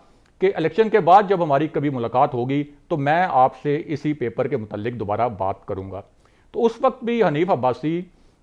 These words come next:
इस बात पर कायल रहे कि मेरी इन्फॉर्मेशन ठीक नहीं है। अब आपको ये बताएं कि ये जो सहाफ़ियों को मालूमात मिलती हैं या सहाफ़ी इस किस्म के तज्ज़िये करते हैं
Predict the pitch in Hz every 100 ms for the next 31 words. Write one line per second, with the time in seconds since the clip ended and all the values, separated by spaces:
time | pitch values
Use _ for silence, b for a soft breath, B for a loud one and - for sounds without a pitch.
0 | - 196 151 156 156 170 - 131 160 131
1 | 123 135 - - 160 143 185 208 160 135
2 | 120 113 147 196 - 123 120 104 98 98
3 | 117 - 262 262 185 _ b b b -
4 | 180 208 240 196 226 151 123 127 175 -
5 | _ _ _ _ _ _ - 220 202 240
6 | 277 269 233 151 - 143 117 139 185 214
7 | 214 214 208 202 165 123 127 123 139 170
8 | 123 120 160 151 120 127 160 127 107 120
9 | 202 214 190 180 175 170 170 175 156 107
10 | 120 - 131 - 180 135 101 107